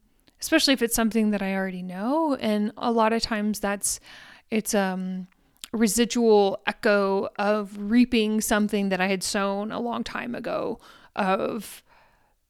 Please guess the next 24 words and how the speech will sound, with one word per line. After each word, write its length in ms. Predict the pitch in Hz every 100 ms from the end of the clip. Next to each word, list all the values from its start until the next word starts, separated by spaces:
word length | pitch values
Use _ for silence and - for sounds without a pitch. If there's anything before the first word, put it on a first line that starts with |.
| _ _ _ _
acting 560 | 202 196 185 220 254 -
like 300 | 120 - -
that. 400 | - - - - _
And 320 | 254 220 220
so 320 | 208 214 214 233
sometimes 420 | 220 220 226 214
I 60 |
get 140 | 208 -
to 100 | 233
see 220 | - 220
a 80 | 208
mirror 440 | 214 208 220 220
in 240 | 214 233 202
somebody 400 | 220 208 220 233
else 280 | 220 -
who 120 | - 214
tries 300 | - 202 -
to 140 | 262 - _ _ _ _ _ 226
tell 220 | - 208 208
me 240 | 226 -
what 160 | - 214
to 100 | 214
do 320 | 202 - -
or 260 | - 240